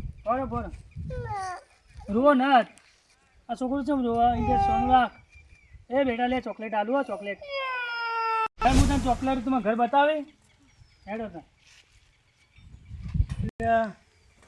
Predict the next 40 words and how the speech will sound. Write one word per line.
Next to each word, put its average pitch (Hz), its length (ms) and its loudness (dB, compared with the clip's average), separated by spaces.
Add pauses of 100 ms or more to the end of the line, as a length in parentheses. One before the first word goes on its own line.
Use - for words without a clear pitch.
પેલું 254 220 -4
છોકરું 247 320 0
તાર 262 180 0
ભાઈ 262 220 4
હતું 311 180 0
ને 294 120 4
એનું, 294 180 4 (1160)
એ 247 140 -12
ભણેલું 208 360 -2
ગણેલું 277 320 4
લાગે, 240 240 4 (100)
મને 233 160 -4
લાગે 226 240 0
રોવા 240 280 0
માંડ્યું 233 460 0
તરત. 190 140 -4 (340)
અને 233 180 -8
તું 254 140 0
આપણે 254 240 0
રોવે 247 160 0
ને 269 160 2
પવાતો, 226 340 -2
અને 196 140 -6
ડબ્બામાં 226 380 -2
ઉતારવો 208 340 -4
પડશે. 175 280 -10 (1120)
છોકરા, 240 360 2 (640)
હવે 214 220 -6
વાટકો 214 320 -4
મેલ 226 180 -6
દઉં. 285 120 4 (800)
અરે 226 180 0
તને 262 80 2 (100)
ચોકલેટો 254 480 0
ના, 294 180 6 (560)
નવા 220 260 2
નવા 262 220 2
કપડાં 247 340 2
લઈ 269 160 2
આવ્યો. 254 260 0